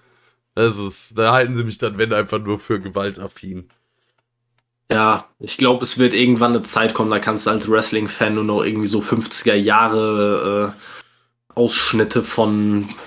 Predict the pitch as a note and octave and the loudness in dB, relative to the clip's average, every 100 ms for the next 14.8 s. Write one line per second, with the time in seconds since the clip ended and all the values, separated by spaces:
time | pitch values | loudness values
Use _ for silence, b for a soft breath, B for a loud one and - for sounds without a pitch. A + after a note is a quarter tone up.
0 | B - _ - A2+ A2+ G#2+ G#2+ A2+ A2 | B -20 _ 0 4 4 4 4 2 2
1 | G#2 G2+ - G2+ G#2 G2 G2 G#2 G2 - | 0 0 0 0 0 0 -2 0 0 -2
2 | - - G#2 G#2+ G2+ G#2 G2+ G2+ G2 G2 | -4 -6 -2 0 0 0 0 2 4 4
3 | G2 F#2+ - - B - _ _ _ - | 2 -2 -6 -18 B -20 _ _ _ -20
4 | G#2 G#2+ F#2+ - A2 G#2 G2+ - - - | -16 -16 -16 -4 0 0 -4 -10 -16 -18
5 | - - A#2+ - _ _ A#2+ G#2 A#2 A2 | -10 -8 -8 -10 _ _ -2 0 0 0
6 | A#2 - - C3 - C3+ - C3+ B2 B2 | -6 -6 -2 -2 0 -2 2 4 4 4
7 | - A#2+ - A#2+ B2 A2+ B2 A#2 A#2 A2+ | 2 0 0 -4 -2 -2 0 0 2 2
8 | B2 A2+ A#2 A#2+ G#2+ A#2+ A#2 A#2 A2+ A#2 | 0 -2 0 0 2 2 0 0 2 2
9 | B2+ B2 A#2+ - B2 A#2 A#2 B2 A#2 A2+ | 0 -2 -6 -4 -4 -4 -4 0 0 0
10 | A#2+ A#2+ G#2+ A2+ - A2+ G2 B B B | -2 0 0 -2 -2 -2 -4 B B B
11 | B B - _ _ _ _ _ _ _ | B B -14 _ _ _ _ _ _ _
12 | - B B B B _ _ _ _ _ | -20 B B B B _ _ _ _ _
13 | _ _ _ _ _ _ _ _ _ _ | _ _ _ _ _ _ _ _ _ _
14 | _ A2+ A#2 A#2+ A#2 A#2 G#2 G2+ | _ -2 2 4 4 4 2 -2